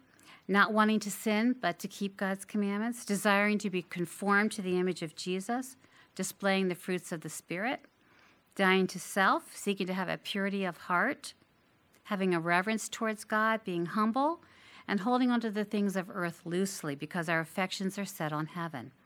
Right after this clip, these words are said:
We're to pursue faith. This means being faithful or dependable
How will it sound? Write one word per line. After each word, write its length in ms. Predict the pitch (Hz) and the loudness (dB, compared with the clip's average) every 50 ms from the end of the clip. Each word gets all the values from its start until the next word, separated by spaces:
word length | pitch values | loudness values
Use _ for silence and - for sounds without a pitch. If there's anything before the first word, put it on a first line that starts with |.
| _ _ _ _ _ _ _ _ _ _ _ _ _ - - - - - - | _ _ _ _ _ _ _ _ _ _ _ _ _ -20 -20 -20 -20 -8 0
We're 100 | 202 202 | 2 2
to 80 | 202 220 | 2 2
pursue 460 | - - 247 233 - - - 247 233 | 2 0 0 0 0 0 0 0 0
faith. 520 | 240 - - 269 277 269 - - - - - _ _ | -2 -2 0 2 2 2 0 -4 -10 -16 -20 _ _
This 180 | - 208 208 - | -8 -6 -2 2
means 300 | 233 214 208 208 196 - | 2 4 4 4 2 0
being 300 | - 208 196 190 190 180 | 0 0 2 2 2 0
faithful 600 | - - 233 226 240 247 240 - - 180 156 151 | -2 -2 0 2 2 0 -2 -4 -4 -4 -2 -2
or 120 | 151 151 | -4 -4
dependable 680 | 151 180 175 - 208 220 220 226 220 165 156 - - | -4 -8 -8 -6 -4 -4 -2 -2 -2 -4 -4 -6 -6